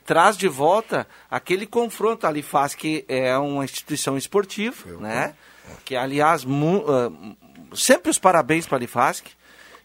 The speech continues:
Speaker 1: E, eh, e aí a turma vem e, e, e se empolga e, e, e traz pessoas importantes ali pra poder responderem essas perguntas.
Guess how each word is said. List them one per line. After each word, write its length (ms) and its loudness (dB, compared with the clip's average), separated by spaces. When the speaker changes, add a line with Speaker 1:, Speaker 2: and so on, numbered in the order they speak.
Speaker 1:
E, 540 -4
eh, 600 -2
e 140 0
aí 200 4
a 80 2
turma 320 0
vem 640 -4
e, 440 -6
e, 60 -4
e 40 -8
se 180 -2
empolga 800 2
e, 420 -10
e, 80 -10
e 40 -10
traz 280 -2
pessoas 680 -4
importantes 720 -2
ali 180 -2
pra 200 -4
poder 340 -6
responderem 560 -4
essas 260 -8
perguntas. 800 -2